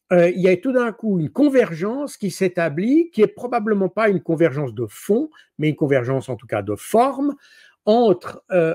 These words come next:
la, la résistance palestinienne et la résistance sud-libanaise, qui n'est pas palestinienne, euh, avec le mécontentement de la population israélienne.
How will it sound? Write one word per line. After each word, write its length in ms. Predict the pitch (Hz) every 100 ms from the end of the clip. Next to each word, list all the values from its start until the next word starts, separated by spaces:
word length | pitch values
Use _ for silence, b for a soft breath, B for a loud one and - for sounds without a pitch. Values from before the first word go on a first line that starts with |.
| -
la, 640 | 160 156 175 175 147 131
la 420 | - 143 - 147 156
résistance 680 | 170 165 - 175 156 -
palestinienne 800 | - 160 160 - 175 165 170 151
et 160 | 180 185
la 100 | 156
résistance 520 | 135 143 143 151 135
sud-libanaise, 760 | - 143 127 127 123 135 262 294
qui 120 | -
n'est 100 | 107
pas 300 | 107 139 139 -
palestinienne, 840 | 120 107 - 110 120 165 254 302 - b b b b b -
euh, 120 | 175 180
avec 640 | - 185 247 294 - - - 349
le 140 | 185
mécontentement 680 | 180 208 202 202 185 180 226
de 40 | 233
la 80 | -
population 520 | 175 160 160 - 190
israélienne. 680 | 180 - 143 131 - -